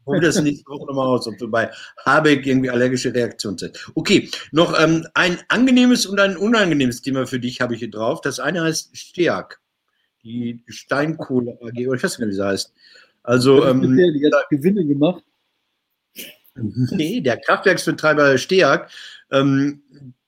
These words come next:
Speaker 1: du hast immer gesagt, Kommunen, Finger weg davon. Ich hab gesagt, lass die doch, die wollen doch auch gerne mal in Kolumbien ein Kraftwerk besuchen auf, äh,
Speaker 2: Mhm.
Speaker 1: Dienstreisekosten. Ähm, da gab's ja eine hohe kommunale Beteiligung und irgendwann sind alle geflohen, bis auf die Dortmunder Stadtwerke mit Guntram Pehlke. Die haben gesagt, "Nee, super Sache."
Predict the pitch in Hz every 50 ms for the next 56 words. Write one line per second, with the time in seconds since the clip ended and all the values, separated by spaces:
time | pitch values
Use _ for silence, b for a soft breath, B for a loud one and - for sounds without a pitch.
0 | _ _ 127 110 110 156 170 156 180 175 - - _ - 180 180 190 175 160 156
1 | 139 151 156 156 156 - _ _ _ - 147 143 139 143 143 156 170 165 165 160
2 | - - 180 180 170 151 156 165 - - 117 110 - - 117 120 127 127 147 139
3 | - 117 117 139 131 127 120 156 - - - 160 151 151 139 - - 127 123 143
4 | 143 139 - 135 143 - - - 139 143 135 135 131 135 139 135 123 120 - 135
5 | 123 127 151 151 143 147 139 131 127 - - 156 - - - 113 107 - 107 101
6 | 98 101 104 104 117 113 104 101 - - - 139 B B B B B B B -
7 | 117 110 170 160 147 139 135 127 131 - 104 107 104 104 104 107 - 120 113 -
8 | - - - 165 160 160 B B B B B B B B B B _ _ - 127
9 | 127 127 135 135 131 131 135 143 151 147 - 143 131 131 131 135 123 151 170 170
10 | - 175 160 156 147 131 135 165 180 185 190 175 - - 170 165 165 160 160 156
11 | 160 160 147 139 131 - 139 147 165 185 175 180 180 170 165 156 139 160 165 170
12 | 165 156 151 156 156 - 147 165 170 143 143 131 - - 143 151 165 165 160 147
13 | 151 151 - 156 151 147 147 - _ 147 143 139 131 147 156 151 151 147 139 -
14 | - 180 175 - 151 131 123 131 127 123 123 - 151 147 - - 139 135 127 -
15 | 151 156 160 160 - 110 90 98 104 117 127 113 113 120 120 127 123 127 123 113
16 | - 113 110 - 117 101 120 120 - - 131 -